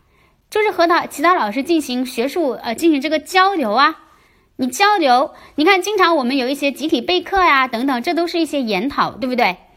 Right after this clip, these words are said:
那么你交流，交流是，交流什么东西呢？你研讨的过程当中，很显然你是研讨分析教材呀，或者探讨更为有效的教学方法呀，对不对？探讨课程标准啊，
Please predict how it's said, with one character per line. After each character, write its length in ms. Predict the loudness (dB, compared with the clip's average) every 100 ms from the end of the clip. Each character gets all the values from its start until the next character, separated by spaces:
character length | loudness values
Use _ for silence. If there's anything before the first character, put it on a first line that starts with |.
| _ _
那 140 | 0 2
么 80 |
你 140 | 2 2
交 260 | 2 2
流， 240 | 2 0 -2
交 220 | 0 2
流 180 | 2 0
是， 240 | 0 -4 -4 -14 0
交 160 | 2
流 140 | 2 -2
什 100 | -2
么 100 | 0
东 180 | 0
西 120 | 2 2
呢？ 140 | 2
你 180 | 2 0
研 180 | 0 0
讨 120 | 0
的 80 | 0
过 160 | -2
程 120 | -2 0
当 140 | 0
中， 160 | 0 0
很 200 | -2 -4
显 260 | -4 -4
然 220 | -2 -2 -4 -18 -10
你 80 | -4
是 140 | -2
研 180 | -2 -2 -6 _ _ _ _ _ _ _ _ _
讨 220 | -4 -2
分 200 | -2 -2
析 160 | 0 -2
教 260 | 0 0 0
材 220 | 0 2
呀， 300 | 4 2 -2 -20 -2
或 140 | 2
者 100 | 2
探 240 | 2 0
讨 160 | 2 0
更 160 | 2 2
为 120 | 2
有 120 | -2
效 160 | 0 0
的 100 | 2
教 180 | 0
学 160 | 0 -2
方 260 | 2 0 2
法 220 | 0 2
呀， 320 | 2 0 -2 -12 _
对 60 | -2
不 80 | 4
对？ 260 | 4 2 -6 -20 _ _
探 200 | 0 2
讨 140 | 4 2
课 180 | 2 0
程 180 | 0
标 220 | 2 2 2
准 320 | 0 0 2
啊， 360 | 2 2 -2